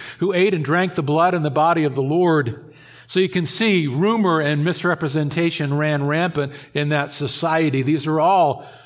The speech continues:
misunderstandings and falsehoods. They were the opposite of the truth. He said, "With such mis-, misrepresentations of Christian belief and practice running rampant in their society,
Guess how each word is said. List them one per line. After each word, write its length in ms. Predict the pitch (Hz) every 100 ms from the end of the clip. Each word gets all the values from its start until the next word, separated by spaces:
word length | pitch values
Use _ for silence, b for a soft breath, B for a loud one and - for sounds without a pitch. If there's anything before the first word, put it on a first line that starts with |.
| B B -
misunderstandings 1080 | 170 - 170 151 - 170 170 151 131 120 156
and 340 | 135 123 117 B
falsehoods. 720 | - 180 180 185 156 139 101 113
They 120 | 143
were 160 | 147
the 180 | 147 160
opposite 520 | 143 151 165 143 143
of 120 | 131 117
the 80 |
truth. 600 | 117 - 151 127 - - - _ _ _ _ _ _ B B B B B B
He 80 | 208
said, 260 | 220 202
"With 120 | 185
such 260 | - 240 233
mis-, 220 | 226 202
misrepresentations 1300 | 208 190 220 220 220 190 180 190 - 214 226 202 143
of 120 | 143
Christian 420 | 202 208 - 175
belief 580 | 147 160 196 214 - -
and 140 | 160 131
practice 420 | 208 214 170 151
running 420 | 147 196 185 143
rampant 460 | 156 247 285 151 143
in 300 | 190 180 - B
their 200 | 147 214
society, 920 | 277 196 - 214 277 269 143 127 131